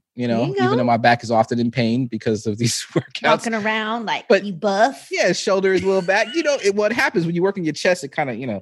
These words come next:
Speaker 1: but, uh, <laughs> so, you know, I, I,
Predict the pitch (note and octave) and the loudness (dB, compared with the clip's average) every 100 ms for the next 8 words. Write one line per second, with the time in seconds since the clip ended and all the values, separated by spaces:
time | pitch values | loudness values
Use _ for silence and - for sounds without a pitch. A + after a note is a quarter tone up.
0 | - - _ D3+ D#3 C#3+ C#3 C#3 D#3+ - | -10 -20 _ 2 4 4 4 4 2 0
1 | - - - - - E4+ - F4 - - | -2 0 0 2 0 0 0 -2 -4 -12
2 | - - - - F#3+ F3 E3 D4 D#4+ - | -18 -18 -8 0 2 4 2 2 2 2
3 | F3 - C3 | -2 -2 -6